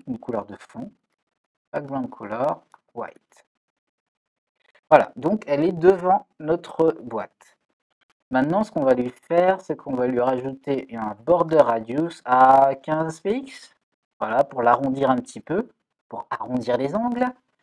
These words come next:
Et ensuite, ce background color, on va le changer. Et on va utiliser le background, euh, à linear gradient. Donc, je pense qu'on va voir,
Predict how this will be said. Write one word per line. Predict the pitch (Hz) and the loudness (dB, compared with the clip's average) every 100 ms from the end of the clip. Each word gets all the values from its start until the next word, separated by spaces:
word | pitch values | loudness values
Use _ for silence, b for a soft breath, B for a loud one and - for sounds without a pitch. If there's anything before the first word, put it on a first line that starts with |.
| _ _ _ _ | _ _ _ _
Et | 226 | 0
ensuite, | 220 175 - 160 208 - _ _ _ | 2 -2 -6 -6 -6 -8 _ _ _
ce | 147 | -2
background | 135 208 247 233 | 2 2 2 -2
color, | - 127 294 - | 0 2 2 2
on | 226 | -2
va | 220 | 0
le | 135 | -2
changer. | - - - 131 117 104 _ _ | -6 -12 -6 -6 -6 -12 _ _
Et | 120 | -8
on | 120 | -4
va | 131 | -4
utiliser | 143 - 185 156 131 139 175 196 _ _ _ _ _ | -4 -10 -8 -6 -6 -4 -4 -4 _ _ _ _ _
le | 135 | -8
background, | 147 139 131 131 156 180 196 - _ _ - - - - - | -2 0 0 -2 0 0 -2 -8 _ _ -12 -10 -10 -12 -12
euh, | 120 117 110 _ _ | -10 -10 -12 _ _
à | 127 120 | -2 0
linear | 131 196 214 175 170 185 262 - - | 0 0 0 2 4 2 0 -12 -4
gradient. | 131 143 120 117 101 _ - _ _ | 6 6 6 -4 -10 _ -20 _ _
Donc, | 113 113 - _ | -14 -14 -20 _
je | - _ _ | -20 _ _
pense | - 220 | -14 -6
qu'on | 165 | 2
va | 131 | 2
voir, | 127 143 160 | 6 6 6